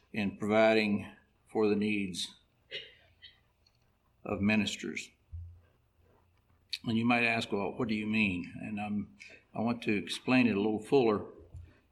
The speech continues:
But, um, for example, when we take nominations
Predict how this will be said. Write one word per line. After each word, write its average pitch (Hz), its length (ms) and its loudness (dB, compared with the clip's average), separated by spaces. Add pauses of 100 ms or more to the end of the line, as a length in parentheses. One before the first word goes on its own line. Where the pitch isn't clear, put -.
(260)
But, 110 360 0
um, 104 340 0 (3250)
for 143 240 2
example, 127 840 4 (1300)
when 120 180 0
we 120 100 2
take 117 500 0
nominations 117 1120 6